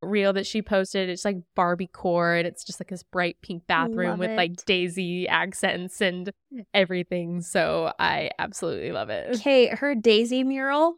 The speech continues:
Speaker 1: Yeah,
Speaker 2: I
Speaker 1: I'm
Speaker 2: feel
Speaker 1: a
Speaker 2: like you
Speaker 1: big
Speaker 2: obviously
Speaker 1: fan.
Speaker 2: need one.
Speaker 1: I think I need it, actually.
Speaker 2: Yeah, I think that's essential.
Speaker 1: Truly. So yeah, big fan of what she does. And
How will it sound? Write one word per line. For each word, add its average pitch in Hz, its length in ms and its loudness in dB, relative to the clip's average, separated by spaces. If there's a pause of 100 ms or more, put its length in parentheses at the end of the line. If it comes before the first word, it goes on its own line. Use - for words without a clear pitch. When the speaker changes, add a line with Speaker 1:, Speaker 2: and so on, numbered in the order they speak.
(140)
Speaker 1:
Yeah, 233 220 6 (220)
Speaker 2:
I 262 200 6
Speaker 1:
I'm 214 100 2
Speaker 2:
feel 320 120 6
Speaker 1:
a 339 120 6
Speaker 2:
like - 240 -8
you 262 200 2
Speaker 1:
big 269 100 8
Speaker 2:
obviously 277 440 4
Speaker 1:
fan. 220 160 4
Speaker 2:
need 240 220 4
one. 196 380 0 (360)
Speaker 1:
I 233 200 4 (160)
think 277 280 -2
I 214 180 2
need 196 300 -4
it, 104 240 -2
actually. 254 1160 0
Speaker 2:
Yeah, 254 300 2
I 247 140 2
think 262 320 -4 (160)
that's 208 600 -4
essential. 190 600 -4 (540)
Speaker 1:
Truly. 175 460 -2 (240)
So - 140 -2
yeah, 285 160 8
big 254 440 4
fan 185 640 -2
of 208 360 2
what 202 280 -2
she 190 300 -6
does. 180 560 0 (220)
And 226 760 0